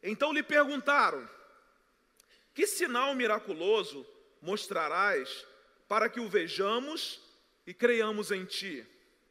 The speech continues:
Que farás? Os nossos antepassados comeram o maná no deserto, como está escrito: Ele lhes deu a comer do pão do céu."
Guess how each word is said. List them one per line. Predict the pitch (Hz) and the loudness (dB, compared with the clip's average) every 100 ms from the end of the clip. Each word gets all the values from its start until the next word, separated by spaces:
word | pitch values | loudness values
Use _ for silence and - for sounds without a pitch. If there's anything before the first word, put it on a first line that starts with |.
| _ _ - | _ _ -2
Que | 349 | -2
farás? | - 330 320 349 320 - - - - - _ _ _ - | 4 6 8 8 6 -2 -12 -16 -20 -20 _ _ _ -8
Os | 202 | -4
nossos | 214 294 - 226 | 2 2 0 -2
antepassados | 247 254 262 202 - 220 285 220 180 - - - _ _ | 2 0 0 -2 0 4 6 4 0 -10 -12 -20 _ _
comeram | 254 240 247 311 302 262 | 4 4 4 2 2 0
o | 269 | 4
maná | 302 247 202 233 294 294 - | 4 4 2 6 6 4 -6
no | 160 196 | -8 0
deserto, | 196 175 - 202 - - 131 123 _ _ _ - | 0 0 -4 -2 -2 -6 -20 -20 _ _ _ -8
como | 165 | -4
está | 208 - 262 | -2 0 -2
escrito: | 262 - 294 339 - 139 - _ _ _ | -2 -4 0 -2 -4 -18 -20 _ _ _
Ele | 165 202 233 262 | 2 4 4 2
lhes | 226 190 - | -4 -8 -6
deu | 170 202 226 | 0 2 2
a | |
comer | 220 269 220 202 214 220 | 0 -2 -2 0 -2 -4
do | 269 | -6
pão | - 208 | -2 -2
do | 208 | -4
céu." | 247 - 262 339 240 | -6 -2 0 0 -4